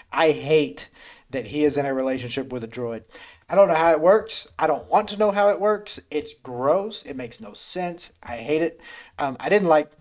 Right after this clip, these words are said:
most of the characters in this movie. Um, I actually watched this. It would be either spring break or summer eighteen, whenever it came out.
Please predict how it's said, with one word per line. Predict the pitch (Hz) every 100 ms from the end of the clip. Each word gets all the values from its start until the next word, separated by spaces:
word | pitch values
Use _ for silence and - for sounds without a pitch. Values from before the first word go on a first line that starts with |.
| _
most | 139 143 185 -
of | 170
the | 160
characters | 170 185 185 175 160
in | 170
this | 175 160 -
movie. | 160 170 175 170 -
Um, | - 143 135 120 - -
I | 175 233
actually | 226 151
watched | 127 147 -
this. | 123 110 - - - - - - - - _ _ _ _ _ _ _ _ _ _ -
It | 143
would | 143
be | 143 131 127 127 - _ _
either | 151 143
spring | - - 151 175
break | 156 165 165
or |
summer | 135 160 156
eighteen, | 151 151 151 143 147
whenever | 139 143 139
it | 143
came | - 143 135
out. | 139 151